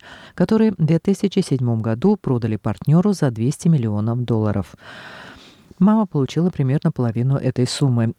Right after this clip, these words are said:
Согласно обнаруженной Ф Б К информации, в две тысячи шестнадцатом году агентство тасс сообщало, что сумма сделки по продаже акций составляла пятьсот девяносто два миллиона рублей. По старому курсу это около двадцати четырех миллионов долларов.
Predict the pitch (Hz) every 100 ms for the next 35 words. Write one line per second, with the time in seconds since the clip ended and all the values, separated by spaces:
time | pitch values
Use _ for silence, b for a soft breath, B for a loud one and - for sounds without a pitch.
0 | _ - 175 170 190 185 165 135 120 117
1 | 123 123 135 117 117 120 113 - 117 139
2 | 175 - 175 156 180 226 214 208 151 -
3 | 120 120 110 120 113 113 113 117 185 143
4 | 127 117 - 113 104 160 185 - - 135
5 | - 131 113 - 120 110 - 180 180 160
6 | 170 170 175 165 165 151 160 160 - 151
7 | 147 - 151 - B - 196 - 196 190
8 | 202 208 196 139 - 180 165 151 120 -
9 | 117 110 131 165 165 117 110 117 120 117
10 | 113 107 - B B - 190 185 165 135
11 | 110 - 185 - 190 - 190 202 - 151
12 | 180 180 156 131 117 123 107 156 - 131
13 | 110 123 - 120 107 110 113 120 127 113
14 | 110 101 -